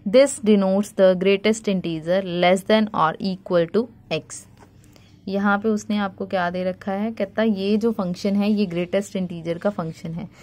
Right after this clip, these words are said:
तो ये ग्रेटेस्ट इंटीजर फंक्शन का सिंबल होती है ये ब्रैकेट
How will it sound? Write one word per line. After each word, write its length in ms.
तो 60
ये 160
ग्रेटेस्ट 480
इंटीजर 420
फंक्शन 400
का 120
सिंबल 440
होती 460
है 220
ये 180
ब्रैकेट 440